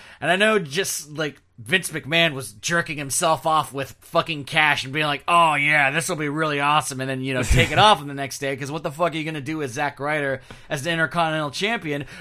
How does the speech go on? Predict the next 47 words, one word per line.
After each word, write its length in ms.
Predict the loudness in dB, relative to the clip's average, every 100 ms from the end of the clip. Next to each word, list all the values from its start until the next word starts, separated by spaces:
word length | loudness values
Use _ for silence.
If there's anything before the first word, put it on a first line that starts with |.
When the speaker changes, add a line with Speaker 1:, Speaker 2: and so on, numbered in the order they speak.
| 4
Speaker 1:
Which 220 | 6 6
is, 140 | 4
there's 160 | 4 4
a 60 | 4
bunch 280 | 2 2
of 60 | 0
stuff 300 | -2 -2 -2
you 80 | -6
could 140 | -6
do, 200 | -4 -4
but 220 | -4 -6
you 60 | -4
don't 180 | -6 -4
feel 140 | -4
like 160 | -4 -6
investing 420 | -2 -2 -2 -4
any 180 | -4 -6
time, 440 | -2 4 4 4 0
energy, 480 | 0 0 0 -2
or 60 | 0
money 260 | 2 2 2
into 280 | 0 0 2
him, 120 | 2
so 440 | 2 2 0 0
Speaker 2:
But 200 | -2 -4
Speaker 1:
just 220 | -10 -10 0
Speaker 2:
we 80 | 4
Speaker 1:
take 60 |
Speaker 2:
don't 100 | 6
Speaker 1:
it 20 | 6
Speaker 2:
like 100 | 6
Speaker 1:
off 120 | 4
him 60 | 0
Speaker 2:
doing 120 | -2
stuff 180 | -2 -4
with 60 |
the 60 | -4
Speaker 1:
immediately. 160 | -4 -4
Speaker 2:
Intercontinental 640 | -6 -6 -6 -6 -8 -8
Championship 640 | -6 -8 -8 -10 -8 -8 -8
around 200 | -8 -8
these 140 | -12
parts. 480 | -10 -8 -6 -8 -8 -12 -20 -20 _ _ _ -16 -10 -6
Speaker 1:
So, 400 | -4 0 0 -2 -10 -20 -14
so 340 | -10 0 0 2
it's 200 | -2 -2
like 320 | -2 -4 -8